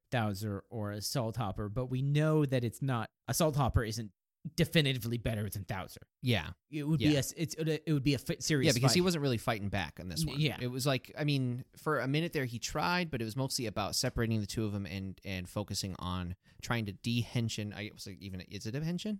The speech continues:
Speaker 2: Uh, to de-Magia the guy?
Speaker 1: Yeah.
Speaker 2: <laughs> Try to do what he, he was doing for the human gear, human gears, and now the human gear.
Speaker 1: Yeah.
Speaker 2: Um, he's trying to, I don't know, bring him back to
Speaker 1: He's
Speaker 2: reality.
Speaker 1: trying to beat him.
Speaker 2: Yeah,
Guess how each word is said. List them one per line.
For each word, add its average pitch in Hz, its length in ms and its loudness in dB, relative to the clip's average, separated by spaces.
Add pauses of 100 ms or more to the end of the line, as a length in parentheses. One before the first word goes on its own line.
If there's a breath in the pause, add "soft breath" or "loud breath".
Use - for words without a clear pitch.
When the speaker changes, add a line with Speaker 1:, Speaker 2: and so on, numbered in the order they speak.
(100)
Speaker 2:
Uh, 107 160 -4 (220)
to 143 120 0
de-Magia 139 1400 0
the 165 100 -4
guy? 180 400 0
Speaker 1:
Yeah. 151 220 2 (540)
Speaker 2:
<laughs> 302 520 -6
Try 214 140 0
to 196 60 0
do 202 120 -2
what 180 120 0
he, 175 120 -2
he 160 240 -2
was 147 140 0
doing 156 240 4
for 127 340 -2
the 117 100 -4
human 123 240 0
gear, 110 300 0
human 110 280 -4
gears, 87 220 -6 (280)
and 117 120 0
now 117 180 4
the 104 80 0
human 139 360 4
gear. 95 300 0 (160)
Speaker 1:
Yeah. 123 480 4
Speaker 2:
Um, 95 280 -2 (320)
he's 131 280 -2
trying 123 220 4
to, 104 320 2 (300)
I - 40 -4
don't 117 80 2
know, 110 60 2
bring 110 180 4
him 104 100 4
back 101 340 0
to - 140 -2
Speaker 1:
He's 98 280 2 (140)
Speaker 2:
reality. 110 340 4
Speaker 1:
trying 175 100 2
to 98 40 0
beat 123 140 -2
him. 92 120 -6 (320)
Speaker 2:
Yeah, 131 180 -6